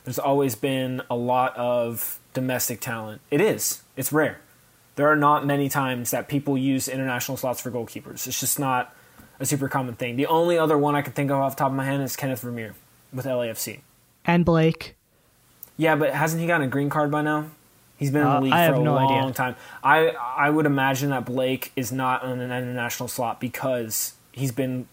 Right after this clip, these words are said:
Speaker 1: with Philly for a long time. He's, he's got a green card at this point, I'm sure.
Speaker 2: Clement Diop?
Speaker 1: Uh, I don't know how that applies because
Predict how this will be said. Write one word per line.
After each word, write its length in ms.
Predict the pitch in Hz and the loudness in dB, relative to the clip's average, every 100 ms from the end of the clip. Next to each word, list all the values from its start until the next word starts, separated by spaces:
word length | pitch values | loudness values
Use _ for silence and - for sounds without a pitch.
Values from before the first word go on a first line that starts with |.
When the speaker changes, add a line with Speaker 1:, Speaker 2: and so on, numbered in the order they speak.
| - | -6
Speaker 1:
with 140 | 131 | -4
Philly 260 | - 127 120 | -2 -2 -2
for 100 | 131 | -4
a 40 | |
long 140 | 123 117 | -4 -4
time. 200 | 123 117 | -8 -6
He's, 200 | 120 - | -8 -4
he's 160 | 147 139 | -2 2
got 180 | 147 | 2
a 40 | 135 | 2
green 200 | 131 123 | -2 -4
card 200 | 120 117 | -4 -6
at 40 | |
this 140 | 113 - | -8 -12
point, 180 | 113 | -12
I'm 80 | 107 | -12
sure. 260 | - 110 104 - _ _ _ _ - | -10 -10 -10 -18 _ _ _ _ 0
Speaker 2:
Clement 360 | 180 175 165 | 4 4 4
Diop? 360 | 170 165 233 - - _ _ _ _ _ _ _ _ _ _ _ _ _ _ - - - - | 4 4 2 -2 -16 _ _ _ _ _ _ _ _ _ _ _ _ _ _ -14 -14 -12 -6
Speaker 1:
Uh, 60 | |
I 320 | 131 135 135 | -2 0 0
don't 300 | 135 120 143 | 0 0 0
know 100 | 143 | 0
how 240 | 135 135 131 | 0 0 2
that 220 | 131 127 | 0 -2
applies 560 | 123 139 135 131 131 - | -4 -2 -2 -2 -2 -6
because 600 | 123 131 117 - - | -8 -6 -6 -6 -8